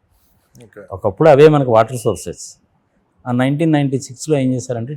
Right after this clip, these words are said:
Speaker 2: ట్రిపుల్ వన్ జీవో తీసుకొచ్చారు. దానికి చుట్టుపక్కల మల్టీ స్టోరీడ్ బిల్డింగ్స్ కానీ, కమర్షియల్ కాంప్లెక్సెస్ కానీ కట్టకూడదు, పరిశ్రమలు ఉండకూడదు, ఎన్విరాన్మెంట్ దెబ్బతినకూడదు, వాటర్ కలుషితం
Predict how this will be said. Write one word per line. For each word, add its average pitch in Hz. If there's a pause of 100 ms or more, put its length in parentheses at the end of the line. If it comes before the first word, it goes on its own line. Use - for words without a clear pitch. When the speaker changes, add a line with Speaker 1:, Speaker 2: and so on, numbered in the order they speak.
Speaker 2:
ట్రిపుల్ 139
వన్ 127
జీవో 113
తీసుకొచ్చారు. - (1080)
దానికి 113
చుట్టుపక్కల 147 (580)
మల్టీ 120
స్టోరీడ్ 127
బిల్డింగ్స్ 117
కానీ, 120 (140)
కమర్షియల్ 117
కాంప్లెక్సెస్ 101 (100)
కానీ 113
కట్టకూడదు, - (1000)
పరిశ్రమలు 135
ఉండకూడదు, 85 (1300)
ఎన్విరాన్మెంట్ 135
దెబ్బతినకూడదు, 92 (1200)
వాటర్ 147
కలుషితం 131